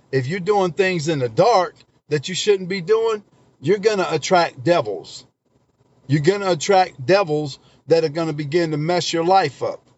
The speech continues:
So you can't live any way you want to and think that it's okay, because it's not.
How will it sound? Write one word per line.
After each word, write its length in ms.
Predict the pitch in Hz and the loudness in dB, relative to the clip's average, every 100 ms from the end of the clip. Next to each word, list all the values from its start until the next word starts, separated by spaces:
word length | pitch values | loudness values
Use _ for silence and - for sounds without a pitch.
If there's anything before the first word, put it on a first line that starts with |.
| _ _ _ _ | _ _ _ _
So 120 | - | -2
you 140 | 160 185 | -2 -2
can't 380 | - 247 196 165 | -2 0 0 0
live 360 | 190 233 196 180 | 2 2 0 -2
any 240 | 185 185 | -2 0
way 180 | 170 180 | 0 2
you 200 | 170 147 | 0 0
want 340 | 175 214 170 | 0 0 -2
to 280 | 165 143 139 _ _ _ - | -4 -4 -6 _ _ _ -6
and 180 | 139 | 0
think 260 | 190 190 160 | 0 0 0
that 160 | 175 160 | 0 0
it's 160 | 139 | 2
okay, 440 | 170 156 - 202 180 | 2 2 2 2 2
because 340 | 143 160 131 | 0 -2 -2
it's 160 | 127 120 | -4 -6
not. 440 | 175 208 117 - | -2 0 0 -4